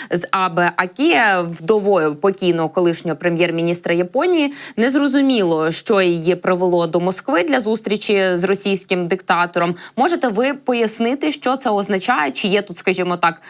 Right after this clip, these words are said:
зрада якась для українців? Тому що знаємо, що Японія підтримує Україну, і от знову отримаємо від них майже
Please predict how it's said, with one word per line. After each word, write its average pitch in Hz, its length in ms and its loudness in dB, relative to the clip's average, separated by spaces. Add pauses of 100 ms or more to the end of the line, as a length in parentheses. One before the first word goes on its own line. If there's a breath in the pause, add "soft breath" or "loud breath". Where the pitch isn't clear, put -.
(140)
зрада 185 420 0
якась 165 360 -2
для 175 120 0
українців? 202 680 0
Тому 208 240 0
що 196 180 -2
знаємо, 185 380 0
що 170 140 -6
Японія 175 420 0
підтримує 285 560 0
Україну, 254 540 0 (220 loud breath)
і 202 80 2
от 202 120 0
знову 214 340 2
отримаємо 180 640 0
від 170 180 -2
них 175 220 0
майже 170 380 0